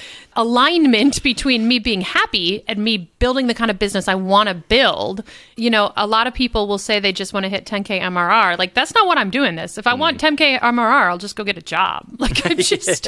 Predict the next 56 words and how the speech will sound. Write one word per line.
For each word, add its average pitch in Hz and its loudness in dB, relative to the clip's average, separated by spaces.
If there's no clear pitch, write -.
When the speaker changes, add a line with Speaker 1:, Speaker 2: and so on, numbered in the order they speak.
Speaker 2:
<laughs> - -16
Speaker 1:
you 285 -2
know, 311 0
it's - -6
like 359 2
everyone's 339 0
favorite 320 2
joke, 349 2
but 302 2
it's 294 -4
also 294 0
true. 214 -2
You 254 0
just 285 -2
have 302 2
to 277 -6
decide 254 0
what 214 -4
you 202 -4
want. 190 -2
And 247 0
I 302 2
think 294 -2
your, 277 -2
your 262 0
other 254 0
point 247 -4
is 185 -6
valid. 196 0
I 175 0
think 202 -8
as 190 -4
you 196 -8
get - -4
further 180 -4
into 190 -2
this, 339 -4
you 220 -2
refine 220 0
what - -4
you 170 -10
want. - -14
Like, 208 -2
you 233 0
Speaker 2:
Mm-hmm. 214 -2
Speaker 1:
refine 226 0
the 220 0
kind 214 0
of 190 -6
business 285 0
you 277 -4
wanna 262 2
build, 233 0
what 202 -4
kind 202 -4
of, 175 -6